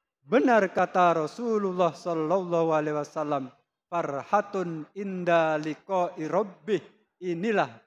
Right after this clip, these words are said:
bekal kita. Lah, kan biasanya begini, kita kalau di luar puasa nggak semangat sholat.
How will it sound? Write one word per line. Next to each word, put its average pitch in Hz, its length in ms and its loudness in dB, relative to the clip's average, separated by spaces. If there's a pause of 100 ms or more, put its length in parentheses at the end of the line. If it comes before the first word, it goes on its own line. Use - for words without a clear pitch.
bekal 147 800 -4
kita. 110 640 -12 (1900)
Lah, 151 160 -6
kan 185 420 -2
biasanya 156 480 -4
begini, 139 460 -6 (100)
kita 170 480 0 (840)
kalau 160 320 0
di 156 240 -6
luar 147 560 -2
puasa 160 720 0
nggak 147 180 -2
semangat 135 480 -2
sholat. 120 380 -6